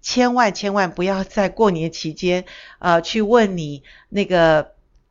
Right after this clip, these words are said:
年纪可能已经到适婚年龄的孩子问这些话，你知道吗？给他们的压力非常大。今天我们这一集呢，我一样的请到了一个大学的老师哈，那他也是我们台湾障碍家庭协会婚前辅导的老师。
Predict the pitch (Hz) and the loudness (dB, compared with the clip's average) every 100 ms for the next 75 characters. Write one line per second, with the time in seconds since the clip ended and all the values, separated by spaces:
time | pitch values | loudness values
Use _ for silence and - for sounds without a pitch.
0 | - 185 190 247 226 185 160 170 160 196 | -6 -4 -4 -4 -6 -6 -4 -4 -6 -6
1 | 196 208 190 - 202 202 190 156 165 170 | 0 2 2 0 -2 -2 -2 -2 -4 -4
2 | - 147 160 165 156 - _ _ - 240 | -4 -8 -6 -6 -6 -8 _ _ 2 2
3 | 196 196 190 196 - 196 165 147 180 196 | 2 -2 -2 -2 0 -2 -2 -8 -4 0
4 | 185 170 175 - 139 - 165 156 151 170 | 0 0 -4 -6 -10 -4 -2 -2 -2 0
5 | 165 165 170 156 - 175 175 - 135 143 | 0 0 -2 -6 -6 -8 -8 -10 -12 -4
6 | 175 151 - - - 320 330 349 269 156 | -4 -4 -8 -20 -10 -8 -4 -4 -2 -4
7 | 170 240 226 220 170 160 175 180 - 170 | -4 -6 -8 -8 -8 -4 -2 -2 0 -2
8 | - 196 277 247 190 170 151 - 180 170 | -2 -2 0 0 0 0 0 -4 -6 0
9 | 233 202 180 170 196 180 170 - - _ | 2 2 0 -2 0 0 0 -4 -20 _
10 | 294 254 220 175 170 196 180 135 135 - | -2 -2 -4 -6 -2 0 0 -4 -4 -6
11 | - 190 190 165 - - - 254 - 370 | -4 -4 0 -2 -2 -16 -2 -2 -2 -2
12 | 302 339 247 196 170 190 185 190 220 240 | -2 -2 -2 -2 -2 -4 -2 0 0 -2
13 | 220 220 208 180 180 175 208 208 240 233 | -2 -2 -2 -4 -6 -4 -4 -2 -4 -2
14 | 190 - 180 196 147 165 160 143 - 233 | -6 -6 -4 0 0 0 -2 -4 -6 -6
15 | 233 | -8